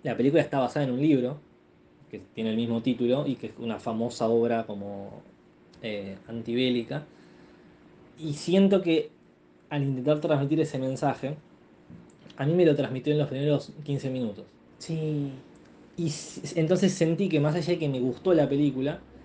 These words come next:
Speaker 1: que las otras dos horas y cuarto estaban como en, en cierto sentido de relleno.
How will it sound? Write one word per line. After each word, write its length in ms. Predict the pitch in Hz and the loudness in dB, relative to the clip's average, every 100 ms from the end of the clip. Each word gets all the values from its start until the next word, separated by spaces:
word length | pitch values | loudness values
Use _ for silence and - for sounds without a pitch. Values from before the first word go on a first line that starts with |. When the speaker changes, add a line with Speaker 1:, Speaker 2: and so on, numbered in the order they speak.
| - - - - | -20 -20 -18 -2
Speaker 1:
que 120 | 139 | 2
las 300 | 131 117 - | 2 -2 -4
otras 420 | 170 170 160 147 147 | -4 0 -2 -2 -6
dos 240 | 143 165 185 | -2 0 2
horas 240 | 156 147 | 0 -2
y 60 | 147 | 0
cuarto 480 | 175 175 143 156 - - - - - - - - - - - - | 4 4 2 -2 -10 -18 -20 -20 -20 -20 -20 -18 -20 -20 -20 -12
estaban 420 | 147 - 156 151 139 | -12 -2 2 2 2
como 300 | 135 131 - - 147 | 0 -2 -4 -8 -6
en, 240 | 139 127 | -4 -4
en 100 | 127 | -2
cierto 240 | 156 147 | 0 0
sentido 300 | 143 139 156 | 0 2 4
de 120 | 139 123 | 4 2
relleno. 380 | 113 - 104 | -6 -8 -14